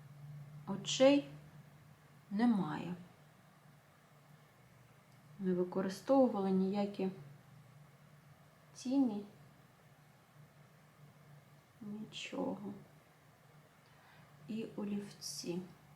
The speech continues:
Ось так. Цю туш я беру з собою. Е, можливо, ще можна використати рум'яна. Ну, мені Нарс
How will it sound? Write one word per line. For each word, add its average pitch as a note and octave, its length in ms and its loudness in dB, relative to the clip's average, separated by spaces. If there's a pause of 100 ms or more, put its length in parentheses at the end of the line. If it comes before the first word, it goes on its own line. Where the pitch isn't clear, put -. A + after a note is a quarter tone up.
(1700)
Ось A3+ 220 -2
так. - 360 -2 (1400)
Цю - 240 -2
туш - 380 0
я F3 120 6
беру G#3+ 320 6
з - 80 0
собою. F3+ 800 4 (1040)
Е, G3+ 320 8
можливо, C#4+ 800 12
ще C4 400 10
можна A#3 340 8
використати G#3 1080 2 (1800)
рум'яна. G#3 760 8 (240)
Ну, E4 120 12
мені G#3 200 10
Нарс G#4 520 10